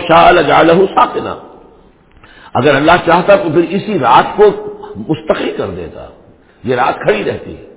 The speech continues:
کبھی دن نہ آتا۔ یہ سورہ قصص میں آیت آئے گی، قُلْ أَرَأَيْتُمْ إِنْ جَعَلَ اللَّهُ عَلَيْكُمُ اللَّيْلَ سَرْمَدًا إِلَىٰ يَوْمِ الْقِيَامَةِ مَنْ إِلَٰهٌ غَيْرُ اللَّهِ يَأْتِيكُمْ بِضِيَاءٍ۔ ویسے اس سے پہلے یہ مضمون آ چکا ہے کہ اللہ تعالیٰ جو ہے اگر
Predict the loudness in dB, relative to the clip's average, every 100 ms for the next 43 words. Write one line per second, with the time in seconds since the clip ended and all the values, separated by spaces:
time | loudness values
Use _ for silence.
0 | -6 -2 0 2 0 2 2 0 -4 -12
1 | -16 -20 -20 _ _ _ _ _ _ _
2 | -2 2 2 2 0 0 0 0 0 0
3 | 4 4 4 0 -4 -10 -14 -18 -2 4
4 | 6 6 8 6 6 4 4 2 4 4
5 | 4 4 4 6 6 4 2 0 2 4
6 | 4 2 0 0 0 2 2 4 4 2
7 | -2 0 2 4 2 0 0 0 2 2
8 | 0 0 -2 -2 -2 0 0 0 0 -2
9 | -2 -4 -6 -8 -6 -4 -6 -10 -20 -20
10 | -20 -20 -10 -6 -4 -4 -2 0 2 0
11 | -2 -4 -4 -4 -8 -10 -10 -10 -10 -10
12 | -8 -6 -6 -6 -4 -6 -6 -8 -10 -12
13 | -20 -20 -6 0 2